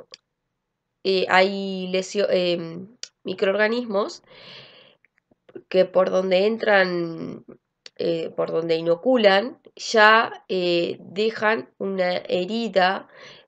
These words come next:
que es, eh, muy indicativa de lo que puede estar ocurriendo. Un ejemplo es el chancro en, eh, la enfermedad de sífilis, en donde, eh, la bacteria que se llama Treponema pallidum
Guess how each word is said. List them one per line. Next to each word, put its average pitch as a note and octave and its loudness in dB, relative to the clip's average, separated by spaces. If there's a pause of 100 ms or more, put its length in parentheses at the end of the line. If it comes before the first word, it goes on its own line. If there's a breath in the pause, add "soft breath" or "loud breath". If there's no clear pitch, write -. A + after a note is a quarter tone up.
(140)
que G3 6
es, A3+ -6
eh, G3+ -6
muy G#3 -2
indicativa F#3 -2 (240)
de E3+ -6
lo E3+ -4
que F#3 -8
puede F3+ 2
estar F3+ 2
ocurriendo. E3+ -4 (220)
Un A3 -2
ejemplo G3+ -4
es F3 -4 (540 loud breath)
el F3+ -6
chancro F#3+ 0 (520 loud breath)
en, F#3 0 (220)
eh, E3+ -2
la E3+ -4
enfermedad E3+ 0
de E3+ 2
sífilis, F#3+ -10 (1200)
en F3 -2
donde, F3+ 0
eh, E3+ 0
la E3 -2
bacteria F3+ -2
que F3+ -8
se F#3 -16
llama F3 -4
Treponema F3 -6
pallidum F3 -2